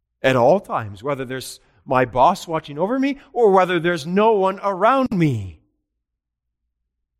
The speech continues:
Because I'm not doing it first and foremost for my earthly employer, but I'm doing it for my Lord and Savior, Jesus Christ.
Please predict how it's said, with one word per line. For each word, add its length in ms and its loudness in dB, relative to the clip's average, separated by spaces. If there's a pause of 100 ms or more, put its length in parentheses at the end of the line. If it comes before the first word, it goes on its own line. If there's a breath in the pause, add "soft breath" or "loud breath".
(440)
Because 200 -6
I'm 100 2
not 220 0
doing 220 0
it 100 0
first 260 -14
and 120 -12
foremost 460 -4 (880 soft breath)
for 240 4
my 200 4
earthly 480 -2
employer, 580 -2
but 160 -10
I'm 140 -4
doing 240 -4
it 120 -4
for 340 -2 (1040 loud breath)
my 160 2
Lord 300 0
and 120 -8
Savior, 360 -6
Jesus 480 -12
Christ. 680 -6